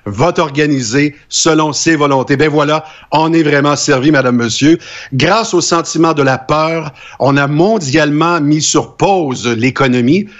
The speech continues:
Vous rappelez-vous de la journée où François Legault a dit le mot pause ? Il l'a dit tout doucement, mais j'ai shaké chez nous.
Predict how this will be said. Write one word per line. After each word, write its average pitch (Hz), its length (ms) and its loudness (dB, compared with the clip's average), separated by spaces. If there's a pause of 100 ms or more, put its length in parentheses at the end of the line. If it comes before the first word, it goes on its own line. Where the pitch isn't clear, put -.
(160)
Vous 110 160 0
rappelez-vous 156 400 2
de 165 60 2
la 151 60 4
journée 143 220 2
où 160 80 2
François 135 340 0
Legault 131 360 2
a 120 40 0
dit 117 280 0 (260)
le 110 140 2
mot 113 240 2 (120)
pause ? 131 600 0 (440)
Il 120 180 2
l'a 143 120 2
dit 131 280 -2
tout 170 220 2
doucement, 135 500 2 (360)
mais 113 160 2
j'ai 113 480 0
shaké 143 600 0
chez 110 240 0
nous. 101 140 -4